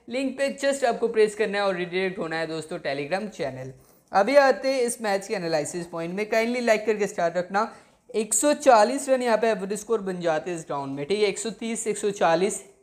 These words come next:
एक बज के तीस में ये मैच स्टार्ट होगा। दिन का सेकंड मैच है। टूर्नामेंट का प्रीव्यू में मैं हमेशा एक ही बात बोलूँगा दोस्तों, जो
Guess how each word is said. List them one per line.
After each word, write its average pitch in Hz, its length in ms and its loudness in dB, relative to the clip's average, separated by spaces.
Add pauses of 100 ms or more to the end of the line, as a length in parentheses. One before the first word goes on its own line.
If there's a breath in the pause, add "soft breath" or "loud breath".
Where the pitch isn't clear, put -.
(160)
एक 208 280 0
बज 247 200 6
के 262 120 -6
तीस 233 280 -8
में 233 100 -6
ये 220 80 -2
मैच 185 240 -4
स्टार्ट 190 260 -2
होगा। 208 300 2 (340 loud breath)
दिन 240 220 2
का 285 120 8
सेकंड 254 380 4
मैच 180 260 -2
है। 147 140 -8 (100)
टूर्नामेंट 254 540 0
का 277 100 2
प्रीव्यू 240 500 -6
में 254 140 2
मैं 247 140 2
हमेशा 220 640 0 (220)
एक 202 180 -2
ही 247 120 -8
बात 214 200 2
बोलूँगा 185 440 0
दोस्तों, 185 440 2 (640 loud breath)
जो 247 240 4